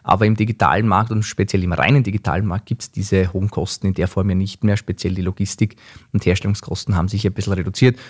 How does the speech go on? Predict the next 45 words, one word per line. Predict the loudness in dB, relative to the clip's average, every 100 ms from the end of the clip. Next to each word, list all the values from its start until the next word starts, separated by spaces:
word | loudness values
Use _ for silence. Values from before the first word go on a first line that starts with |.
| -6
Da | 0
könnte | 4 4 4
man | 2
drüber | 2 2
nachdenken, | 2 2 0 0 0
ob | 0
man | 0
nicht | 0 -4 -4
diese | 0 2 2 0 _ _
Ungleichbehandlung | 4 6 6 4 2 2 2
vielleicht | 2 2
ein |
bisschen | 2 4 4
näher | 4 4 4 2 -4 -18 _ -2
<laughs> | 2 4 4
angleichen | 4 4 4 2
möchte | 2 0 -2
oder | 0
annähern | 0 0 0 -2
möchte. | -2 -2 -4 -6 -12 -2
Aber | 2 2
das | 4
ist | 2
ein | 2
Thema | 2 2
für | 2
einen | 2
anderen | 2 2
Tag. | 2 0 0 -2
Aber | 2 4
grundsätzlich | 6 6 4
das | 2
Pro-Rata-System | 2 4 4 2 0 0 0 0 0 2
eben | 2 2 -2 -4
bedeutet, | -2 4 4 4 0 2
dass | 0 0
dieser | -2 -2
Pool | 4 4 4
an | 2
Einnahmen | 0 2 2 2 0
auf | 0
alle | 0 0
Rechteinhaberinnen | -2 -4 -4 -2 -2 -4 0
aufgeteilt | 0 0 0 2 2 2
wird | 2